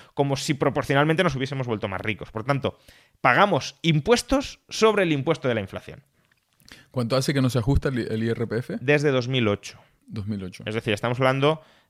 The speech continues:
Speaker 1: de quince años de no deflactación de la tarifa del I R P F. Esto tendría que hacerse todos los años de manera automática. Las pensiones.
Speaker 2: Claro.
Speaker 1: Las pensiones suben todos los años de manera automática. Es verdad que hubo unos años en los que se desindexó,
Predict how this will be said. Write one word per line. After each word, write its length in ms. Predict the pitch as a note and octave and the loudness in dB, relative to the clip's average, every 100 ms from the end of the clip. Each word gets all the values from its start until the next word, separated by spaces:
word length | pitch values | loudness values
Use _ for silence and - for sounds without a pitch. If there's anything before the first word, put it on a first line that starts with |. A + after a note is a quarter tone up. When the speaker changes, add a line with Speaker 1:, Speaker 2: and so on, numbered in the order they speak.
| - | -8
Speaker 1:
de 420 | A2+ B2 D3+ - | 2 4 4 0
quince 420 | - D3 D#3 D3 C#3+ | 0 0 2 4 6
años 400 | C#3+ D#3+ E3 - | 4 2 0 -2
de 180 | A#2 A#2 | 0 2
no 340 | A2+ B2 D3+ - | 4 2 2 0
deflactación 600 | A#2 A#2+ G#2 G2+ A#2 A#2 | -4 0 0 -2 -4 0
de 60 | |
la 120 | A#2 G#2 | 0 2
tarifa 280 | G#2 A2 | 0 2
del 140 | A2 G#2 | 2 2
I 60 | |
R 140 | G#2+ G2+ | 0 -2
P 100 | G#2 | -6
F. 120 | G#2 | -8
Esto 180 | G2 - | -10 -6
tendría 260 | F3+ F3 D#3+ | -2 0 -2
que 60 | |
hacerse 420 | D#3 D#3 F3+ F3+ _ _ _ _ | -2 -2 -4 -4 _ _ _ _
todos 240 | - F#3+ D#3+ | 4 6 6
los 180 | D#3+ E3 | 4 2
años 200 | E3+ D3 | 2 0
de 60 | |
manera 180 | B2 B2+ | 2 4
automática. 640 | A#2+ G2+ F#2+ F2+ F#2 G2+ _ - - _ _ _ | 4 2 -4 -6 -10 -12 _ -20 -20 _ _ _
Las 200 | - - | -4 -2
pensiones. 580 | G#2+ G2+ G3 B2 - - - | 0 6 6 6 -4 -12 -8
Speaker 2:
Claro. 260 | A2 F#2 | -8 -2
Speaker 1:
Las 140 | G#2+ G2+ | 0 0
pensiones 300 | G2 C#3+ E3+ | 0 0 2
suben 240 | D#3+ D#3+ | 2 2
todos 180 | D3+ C3 | 4 6
los 160 | C3 D#3+ | 4 4
años 340 | F#3 G#3+ - - - - | 2 2 -2 -20 -20 -6
de 100 | A#2+ | -2
manera 220 | A2+ C3+ | 4 4
automática. 500 | C3 G#2+ F2+ F#2 G2 | 4 2 -4 -4 -4
Es 80 | G2 | -2
verdad 300 | G#2+ C#3+ D#3 | 2 2 2
que 80 | A#2+ | 0
hubo 100 | A2+ | 0
unos 220 | A2+ C#3+ | -2 0
años 180 | C#3+ G#2+ | -2 -2
en 80 | |
los 140 | G2 - | -4 -4
que 80 | G2+ | -6
se 100 | F#2 | -4
desindexó, 720 | F#2 - F#2+ G#2+ - G#3+ | -4 -4 -4 -4 0 -2